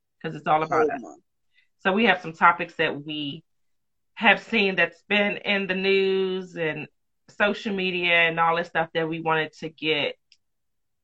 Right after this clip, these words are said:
Speaker 1: people's input on and see what you, what you thought about, how you thought about a topic here or there, what your response will be. But we wanted you to come on and join with us so we could see you. So if you don't want to, then just say no.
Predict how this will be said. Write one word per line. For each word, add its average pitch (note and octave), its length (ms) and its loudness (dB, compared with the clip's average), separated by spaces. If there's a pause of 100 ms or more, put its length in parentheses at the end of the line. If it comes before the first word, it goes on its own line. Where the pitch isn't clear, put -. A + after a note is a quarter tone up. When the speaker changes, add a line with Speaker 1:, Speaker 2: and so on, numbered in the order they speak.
(120)
Speaker 1:
people's D#3 360 -14
input A#3 460 -6
on F#3 340 -8 (1200)
and E3 140 -6
see F#3+ 180 -6
what E3+ 340 -10
you, E3 260 -16
what E3+ 240 -10
you E3+ 80 -12
thought G#3+ 260 2
about, D#3+ 440 2 (460)
how G3+ 120 6
you G3+ 140 2
thought G3 200 4
about E3+ 240 4
a D#3+ 60 -4
topic D#3+ 480 0
here D#3+ 260 -4
or - 20 -6
there, D#3+ 400 -4
what - 180 -12
your F3 100 -6
response D#3+ 540 -6
will D3 120 -12
be. D3 340 -10 (600)
But G3 180 0
we A#3+ 120 2
wanted E4 360 -2
you D#4 140 -4
to C#4+ 80 -8
come C#4 340 -6
on C4+ 380 -2
and F#3+ 140 -4
join C4 400 -2
with C4+ 220 -2
us D#3+ 140 -4 (100)
so F#3+ 140 -8
we G3+ 120 -6
could G#3+ 240 -12
see A3+ 140 -6
you. C3+ 240 -10 (720)
So F#3 160 0
if F3 100 -10
you G#3 80 -4
don't B3 220 8
want A#3+ 240 6
to, F#3 140 -2
then D#3+ 160 -4
just D#3+ 180 -6
say E3+ 180 0
no. A#2+ 200 0